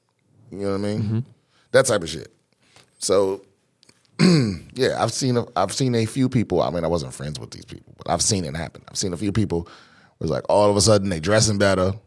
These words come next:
Speaker 1: You know, and all of a sudden they're like, "I'm going to Ole Miss." You know, you're like, "Okay, yeah."
Speaker 2: What do
Speaker 1: Um,
Speaker 2: you think about, uh, the people who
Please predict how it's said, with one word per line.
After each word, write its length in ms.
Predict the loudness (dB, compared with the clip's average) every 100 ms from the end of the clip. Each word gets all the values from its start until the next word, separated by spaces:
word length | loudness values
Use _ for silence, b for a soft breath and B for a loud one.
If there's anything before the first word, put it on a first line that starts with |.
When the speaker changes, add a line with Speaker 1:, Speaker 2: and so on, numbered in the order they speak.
| _ _ _ _ _ _ -20 -20 _ _ _ _ _ _ _ _ _ _ _
Speaker 1:
You 80 | -2
know, 60 | -2
and 80 | 0
all 120 | 0
of 60 | 2
a 40 |
sudden 160 | 2 0
they're 100 | -4
like, 120 | -4
"I'm 140 | 0
going 160 | 2 4
to 60 | 4
Ole 200 | 4 4
Miss." 540 | 2 2 0 -2 -4 -10
You 100 | -14
know, 80 | -12
you're 100 | -12
like, 260 | -12 -6
"Okay, 400 | -4 -4 -6 -8 -10 _ _
yeah." 160 | -14 -14 -16 _ _ _ _ _ _ _ _ _ _ _ _ _ _ _ _ _ _ _ _ -6
Speaker 2:
What 220 | 0 4
do 60 | 6
Speaker 1:
Um, 60 | 6
Speaker 2:
you 180 | 4
think 260 | 2 0 0
about, 500 | 2 4 4 2 -2 _
uh, 580 | 0 4 6 8 8 8 4
the 160 | 0 -2 _ _ -8
people 640 | -4 -2 0 2 2 0
who 1040 | 0 2 2 2 2 0 -2 -6 -8 -12